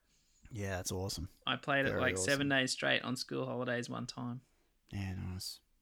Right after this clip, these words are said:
Speaker 2: Sat holed up, like, blocked up in my room with the door
Speaker 1: Yeah, I
Speaker 2: shut
Speaker 1: remember.
Speaker 2: for
Speaker 1: I remember
Speaker 2: seven
Speaker 1: it was like,
Speaker 2: days
Speaker 1: "Oh my
Speaker 2: straight.
Speaker 1: God, you beat that."
Speaker 2: Yeah.
Speaker 1: Well, that was when I was working on the, on our game.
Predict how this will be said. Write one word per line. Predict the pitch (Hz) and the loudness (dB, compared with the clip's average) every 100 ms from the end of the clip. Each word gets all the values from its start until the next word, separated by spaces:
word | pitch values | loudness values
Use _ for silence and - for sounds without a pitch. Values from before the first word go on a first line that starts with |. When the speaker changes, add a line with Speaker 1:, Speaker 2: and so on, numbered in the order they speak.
| _ - | _ -8
Speaker 2:
Sat | - - 131 - _ _ - | -2 2 2 0 _ _ -8
holed | - 120 123 | 0 0 2
up, | 135 127 - - | 0 -2 -12 -10
like, | 135 98 - - _ _ _ _ | -6 -6 -8 -18 _ _ _ _
blocked | 139 123 - | -8 -6 -4
up | 127 135 | -4 -2
in | 131 | 0
my | 120 | 2
room | 120 123 123 | 2 0 0
with | 131 | -4
the | 120 | 2
door | 120 | 6
Speaker 1:
Yeah, | - 131 | 10 12
I | |
Speaker 2:
shut | 131 | 12
Speaker 1:
remember. | 127 147 135 | 10 6 6
Speaker 2:
for | 107 | 10
Speaker 1:
I | |
remember | 185 214 | 12 12
Speaker 2:
seven | 220 | 12
Speaker 1:
it | |
was | 185 | 12
like, | 175 | 12
Speaker 2:
days | 180 | 12
Speaker 1:
"Oh | 180 | 8
my | 175 | 8
Speaker 2:
straight. | 123 | 6
Speaker 1:
God, | 185 190 180 | 6 4 4
you | 170 | 2
beat | 170 185 156 | 2 0 2
that." | 165 147 113 - | 2 2 -2 -6
Speaker 2:
Yeah. | - 117 | -6 4
Speaker 1:
Well, | 151 | 8
that | 180 | 8
was | 139 | 8
when | 117 | 8
I | |
was | 127 120 | 8 8
working | 110 113 | 6 4
on | 98 98 | 0 0
the, | 92 90 - _ _ _ - - - - | -2 -4 -10 _ _ _ -20 -20 -20 -8
on | 101 | -4
our | 101 131 | 0 0
game. | 147 82 - | 0 -2 -4